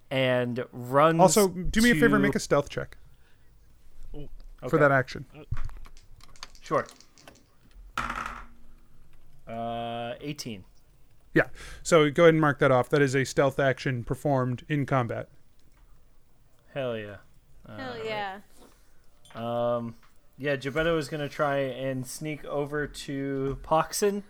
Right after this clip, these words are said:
Speaker 1: now. Um, so that the guards don't see him.
Speaker 2: Give me another stealth check.
Speaker 1: If possible.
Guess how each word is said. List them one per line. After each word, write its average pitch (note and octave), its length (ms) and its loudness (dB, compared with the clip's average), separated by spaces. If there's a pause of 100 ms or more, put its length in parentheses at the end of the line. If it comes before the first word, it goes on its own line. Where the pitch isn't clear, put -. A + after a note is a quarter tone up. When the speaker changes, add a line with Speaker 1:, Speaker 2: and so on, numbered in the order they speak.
(100)
Speaker 1:
now. G3 380 0 (1000)
Um, A#2 640 0 (2000)
so B2+ 260 0
that A#2 220 2
the A#2+ 100 0
guards A#2+ 380 2
don't A#2+ 260 -4 (420)
see C3 540 -2
him. D3+ 320 0 (600)
Speaker 2:
Give F#3 120 4
me G3 80 6
another E3+ 220 6
stealth C3 260 0
check. A#2+ 160 -2
Speaker 1:
If - 180 -6
possible. D3 440 -4